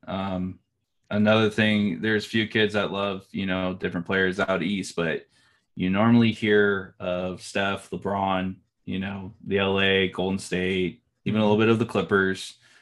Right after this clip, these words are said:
Speaker 1: Um, when you start, and those are usually the little kids, you know, in youth, but you still see it a lot in the high school.
Speaker 2: Mm-hmm.
Speaker 1: Um,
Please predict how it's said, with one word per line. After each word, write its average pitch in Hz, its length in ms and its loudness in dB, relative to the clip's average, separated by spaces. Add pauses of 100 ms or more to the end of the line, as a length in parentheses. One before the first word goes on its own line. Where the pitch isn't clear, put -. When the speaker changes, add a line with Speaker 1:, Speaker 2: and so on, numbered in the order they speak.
(140)
Speaker 1:
Um, 92 540 -2 (480)
when 101 120 0
you 98 80 0
start, 101 400 4
and 117 140 4
those 135 160 4
are 117 40 4
usually 104 460 0 (160)
the 107 60 0
little 92 320 -2
kids, 90 340 -6
you 92 80 -4
know, 92 280 -2
in 95 140 -6
youth, 87 440 -6 (140)
but 78 300 -8 (280)
you 104 100 -4
still 113 220 0
see 113 180 0
it 107 40 4
a 104 40 4
lot 98 240 0
in 98 80 -2
the 92 60 -4
high 92 180 -4
school. 82 400 -8 (380)
Speaker 2:
Mm-hmm. 120 260 -6
Speaker 1:
Um, 85 420 -4